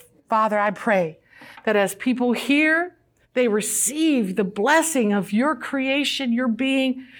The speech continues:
your image, and the image of the invisible God, that they can be who you have created them to be, the poet, the expression of your glory.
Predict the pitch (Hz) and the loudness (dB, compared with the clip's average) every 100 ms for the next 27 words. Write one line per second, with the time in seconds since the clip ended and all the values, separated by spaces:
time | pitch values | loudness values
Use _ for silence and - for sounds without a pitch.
0 | - 233 269 - 254 254 269 226 - - | -4 0 0 0 0 2 0 -2 -8 -18
1 | - - 254 240 240 - 254 285 240 262 | -20 -4 0 0 -2 -2 0 0 0 0
2 | 262 254 254 247 247 262 226 233 254 254 | 0 2 2 0 0 0 0 0 0 -2
3 | 247 - - - 240 233 277 311 330 269 | -4 -16 -20 -6 -4 -2 0 2 0 -2
4 | - 294 277 240 180 - 285 294 247 190 | -2 0 2 0 -2 -2 0 2 2 0
5 | 165 _ _ - - 320 320 247 - - | -6 _ _ -20 -4 0 2 2 0 -6
6 | _ _ _ _ _ 226 277 240 - 277 | _ _ _ _ _ 0 2 0 -2 0
7 | 320 320 302 294 254 254 233 214 202 - | 2 2 2 2 2 2 2 2 -2 -4
8 | 339 302 214 - 240 220 - - 247 320 | 0 2 0 0 -2 -2 -6 -10 -2 2
9 | 381 - 254 165 156 - _ _ _ _ | 2 2 0 -2 -4 -14 _ _ _ _
10 | - - 214 208 214 190 170 147 135 | -20 -4 -2 0 0 0 -2 -4 -12